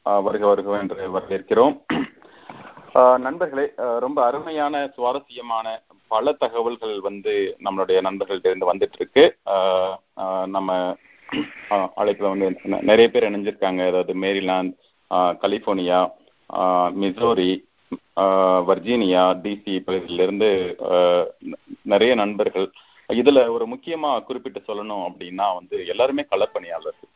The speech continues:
எல்லாரும் வந்து அவங்கவங்க பகுதியில வந்து நிறைய, ஆஹ், ஆஹ், எழுச்சி போராட்டங்கள் வந்து தொடர்ந்து பண்ணிக்கிட்டு இருக்கிறவங்க.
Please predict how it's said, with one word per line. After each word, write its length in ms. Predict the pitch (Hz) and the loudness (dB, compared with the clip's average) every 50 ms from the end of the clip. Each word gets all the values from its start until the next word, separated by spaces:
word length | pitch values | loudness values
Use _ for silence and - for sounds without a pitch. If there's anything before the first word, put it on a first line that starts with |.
| _ _ | _ _
எல்லாரும் 440 | - 92 92 101 110 117 123 123 117 | -4 -2 2 2 4 4 2 2 0
வந்து 280 | 107 110 104 120 127 | -4 -2 0 2 2
அவங்கவங்க 640 | 107 98 98 101 107 107 104 104 101 101 98 92 90 - | 4 2 2 0 -4 -6 -4 -4 -2 -2 -2 -4 -2 -2
பகுதியில 440 | 101 95 123 120 120 117 104 98 92 | -2 -2 -2 -4 -4 -4 -2 -2 -2
வந்து 240 | 92 98 101 117 | -2 -2 -4 -4
நிறைய, 380 | - 95 90 87 95 104 107 110 107 98 92 87 90 - - 76 | -2 -2 -2 0 0 0 0 0 0 0 0 -2 -4 -6 -8 -6
ஆஹ், 520 | 76 87 87 87 85 85 82 82 80 80 - _ _ _ _ _ _ - | -4 -2 0 2 2 2 2 0 0 -2 -4 _ _ _ _ _ _ -6
ஆஹ், 640 | - 85 85 82 85 82 80 80 80 80 80 80 80 - - - - | -2 2 2 4 4 4 4 4 4 4 4 2 2 0 -2 -4 0
எழுச்சி 320 | 90 101 104 104 - 104 | 0 2 2 0 -2 -2
போராட்டங்கள் 600 | 98 - 101 98 98 98 - 92 90 90 87 87 | 0 6 8 8 8 8 6 2 -6 -6 -6 -6
வந்து 340 | 85 87 90 87 107 104 - | -8 -8 -6 -6 -6 -6 -4
தொடர்ந்து 400 | - 87 82 95 98 92 98 98 | -4 -4 -4 -4 -4 -6 -6 -6
பண்ணிக்கிட்டு 360 | - - 87 92 104 101 - - | -6 -4 -4 -4 -6 -6 -6 -6
இருக்கிறவங்க. 460 | 92 - - 85 82 82 82 87 | -4 -2 -2 -2 -2 -2 -2 0